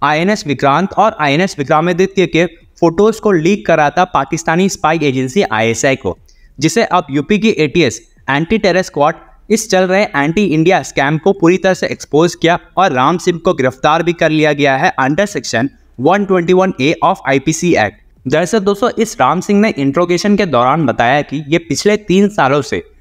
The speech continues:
पाकिस्तानी फीमेल स्पाई के कॉन्टैक्ट में था, जहां एक पाकिस्तानी फीमेल स्पाई ने इसे हनी ट्रैप कर लिया था और इसे कुछ लुभाने के लिए प्यार वाले सपने दिखा करके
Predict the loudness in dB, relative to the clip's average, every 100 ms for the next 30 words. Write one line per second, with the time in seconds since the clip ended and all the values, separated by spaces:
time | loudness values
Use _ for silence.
0 | _ -4 -4 -4 -2 0 2 2 0 2
1 | 2 2 0 -2 -2 0 -2 -4 _ _
2 | -2 0 0 0 0 -2 0 -2 -2 _
3 | _ -4 -2 0 0 -2 -2 -2 -2 -2
4 | 0 0 2 2 4 2 0 -2 0 0
5 | -2 -2 -2 2 0 2 0 -2 -2 0
6 | 0 0 -2 -4 _ _ 0 0 0 -2
7 | -2 -2 0 2 2 2 0 0 0 0
8 | -2 -6 _ 0 2 2 2 2 0 -2
9 | 0 2 0 0 -2 0 -2 -2